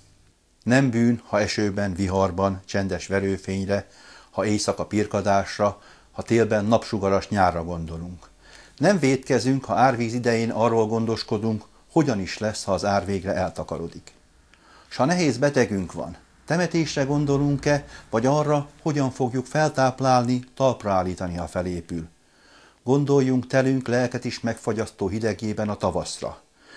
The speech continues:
melynek előbb-utóbb el kell jönnie, ahogy a háborúban is szeretünk vissza és előre tekintve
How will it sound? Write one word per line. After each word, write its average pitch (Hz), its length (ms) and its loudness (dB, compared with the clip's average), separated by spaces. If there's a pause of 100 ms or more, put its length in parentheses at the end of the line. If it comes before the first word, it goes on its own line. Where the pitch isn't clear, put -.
(160)
melynek 131 300 4
előbb-utóbb 147 760 4
el 110 200 6
kell 98 220 0
jönnie, 104 560 0 (380)
ahogy 107 240 0
a 85 60 -2
háborúban 120 640 2
is 95 100 -2
szeretünk 113 540 -2
vissza 123 640 2 (120)
és 101 180 -6
előre 110 360 0
tekintve 107 680 -2